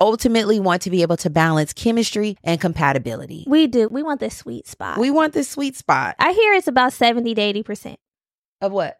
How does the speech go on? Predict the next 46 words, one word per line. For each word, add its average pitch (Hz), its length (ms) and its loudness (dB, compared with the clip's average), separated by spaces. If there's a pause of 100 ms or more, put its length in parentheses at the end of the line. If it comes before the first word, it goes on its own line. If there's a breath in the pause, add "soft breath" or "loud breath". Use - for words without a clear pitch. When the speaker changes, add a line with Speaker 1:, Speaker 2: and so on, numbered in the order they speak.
Speaker 2:
what 220 220 0
you're 233 120 0
gonna 208 200 -6
get. 214 240 -12
Speaker 1:
Oh, 220 160 6
yeah, 196 180 6
yeah, 185 160 6
yeah. 165 360 4
Speaker 2:
Yeah. 220 180 0
Speaker 1:
We 294 120 6
already 185 220 2
know 151 160 0
that. 139 180 -2
That 170 160 -2
it's 196 140 2
the 185 160 2
eighty 156 240 0
twenty - 280 0
Speaker 2:
It's 160 80 -8
the 262 100 -2
Speaker 1:
rule. - 80 -2
Speaker 2:
seventy 220 380 -2
to - 60 -10
eighty. - 340 -14
Speaker 1:
It's 208 120 -12
the - 160 -4
eighty 165 160 -2
twenty. - 500 -12
Speaker 2:
Yeah. 220 260 -10 (100)
Speaker 1:
That 185 160 2
means 196 260 -2
get 214 280 0
eighty 220 200 2
percent 214 320 -2
of 196 80 0
what 185 140 2
you 185 100 -2
like, 170 240 4
and 156 80 -2
then 156 140 -2
on 151 140 -4
the 151 80 4
other 165 200 2
twenty 175 300 -2
that 160 220 0
you 160 120 -6